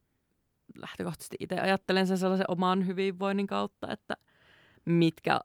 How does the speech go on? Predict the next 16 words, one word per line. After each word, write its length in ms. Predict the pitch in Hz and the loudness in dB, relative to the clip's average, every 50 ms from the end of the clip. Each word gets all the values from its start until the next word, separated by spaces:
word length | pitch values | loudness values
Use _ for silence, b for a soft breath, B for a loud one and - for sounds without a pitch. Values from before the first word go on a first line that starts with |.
| _ _ - | _ _ 0
as-, 240 | 175 165 - - | 0 0 0 0
mitkä 280 | - 185 190 - - 185 | 0 0 2 2 2 2
rakenteet 680 | 180 185 180 - 180 175 175 175 180 180 175 175 165 - - - | 4 4 4 4 4 4 4 4 4 4 4 2 0 -4 -10 -8
ja 120 | - 180 175 | -2 0 0
mitkä 260 | 175 175 - - 165 | 0 0 0 0 0
asiat 300 | 170 160 - 175 175 - _ | 0 2 2 0 0 -2 _
tukee 340 | - 175 - - 175 170 175 | -6 -4 -2 0 0 0 0
silleen 340 | - 180 175 170 175 170 - | 0 0 2 2 2 2 2
omaa 260 | 170 175 175 170 170 | 2 2 4 4 2
hyvinvointia, 760 | 170 175 170 165 165 156 156 165 165 165 160 - 170 170 175 165 - _ - | 2 2 0 0 0 0 -2 -2 -2 -2 -2 -2 -2 -4 -4 -6 -8 _ -6
niin 220 | 165 170 170 - - | -4 -4 -2 0 0
on 240 | 165 160 160 160 | -2 0 -2 -2
se 100 | 165 170 | -4 -6
sellainen, 560 | 156 - - 135 131 135 143 156 - - - - | -6 -6 -6 -6 -6 -6 -6 -6 -8 -8 -8 -10
että 200 | - - _ - - - b b b b b b b | -12 -12 _ -16 -18 -18 b b b b b b b
meiningin 840 | b 165 160 156 156 156 151 151 151 156 151 151 147 143 151 165 | b 2 4 4 4 4 2 2 2 0 0 0 -2 -2 -4 -6